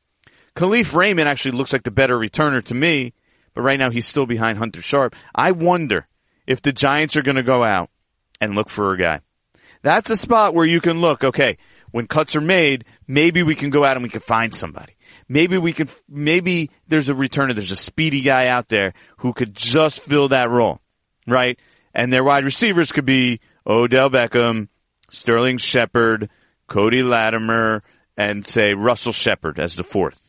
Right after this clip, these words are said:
And you could go roll with those four receivers and have a fifth guy who you're not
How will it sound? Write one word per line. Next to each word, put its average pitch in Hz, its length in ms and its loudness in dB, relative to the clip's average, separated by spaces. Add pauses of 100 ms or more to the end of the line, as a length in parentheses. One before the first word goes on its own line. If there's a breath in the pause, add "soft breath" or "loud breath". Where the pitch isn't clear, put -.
(280)
And 113 180 -2
you 131 80 0
could 127 140 -4
go 170 160 2
roll 160 360 4
with 151 100 0
those 175 200 2
four 147 240 2
receivers 113 640 -2 (280)
and 190 140 2
have 220 180 4
a 214 80 2
fifth 220 400 -2
guy 160 400 4 (240 soft breath)
who 190 140 -2
you're 190 120 2
not 208 240 2